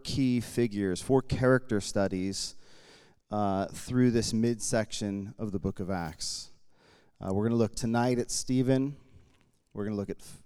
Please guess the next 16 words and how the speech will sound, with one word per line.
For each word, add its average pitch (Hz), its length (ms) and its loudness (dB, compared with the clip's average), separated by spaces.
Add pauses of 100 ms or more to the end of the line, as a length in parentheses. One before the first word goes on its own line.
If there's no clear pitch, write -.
Philip. 151 520 4 (960)
We're 107 80 -10
gonna 98 120 -8
spend 117 240 -4
some 104 140 -8
time 110 380 -4
and 104 100 -2
look 101 180 -4
at 90 120 -2 (500)
Peter, 151 500 2 (800)
and 104 220 -2
then 107 340 0 (100)
at 101 460 -2 (260)
Saul, 107 760 2 (520)
who'd 104 200 -2
become 92 420 -6